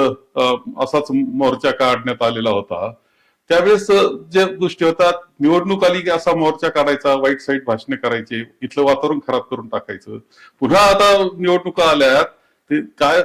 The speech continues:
काल काय घडलंय हे समजून न घेता पुन्हा मोर्चा त्यामध्ये काढ-, काढायचा आणि सगळं वातावरण कसं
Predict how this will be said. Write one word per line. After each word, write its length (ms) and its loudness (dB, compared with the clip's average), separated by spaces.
काल 280 2
काय 300 2
घडलंय 640 2
हे 200 -2
समजून 560 -4
न 80 2
घेता 340 -2
पुन्हा 280 0
मोर्चा 440 2
त्यामध्ये 300 0
काढ-, 440 0
काढायचा 460 -2
आणि 380 -4
सगळं 280 -2
वातावरण 480 0
कसं 340 -8